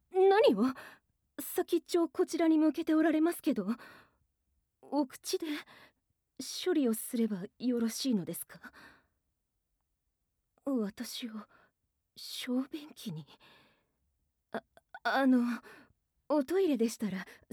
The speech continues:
すぐ近くにございますけど。あ、いえ、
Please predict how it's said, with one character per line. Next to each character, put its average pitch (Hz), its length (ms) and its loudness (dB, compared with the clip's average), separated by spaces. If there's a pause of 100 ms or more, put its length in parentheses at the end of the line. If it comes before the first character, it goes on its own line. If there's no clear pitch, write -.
(160)
す 359 100 -2
ぐ 262 120 0
近 - 260 -6
く 247 100 0
に 208 120 4
ご 208 120 2
ざ 254 140 0
い 226 60 2
ま 240 120 2
す - 80 -8
け 196 120 -10
ど。 175 100 -10 (1700)
あ、 302 60 -2
い 294 60 -6 (440)
え、 254 100 2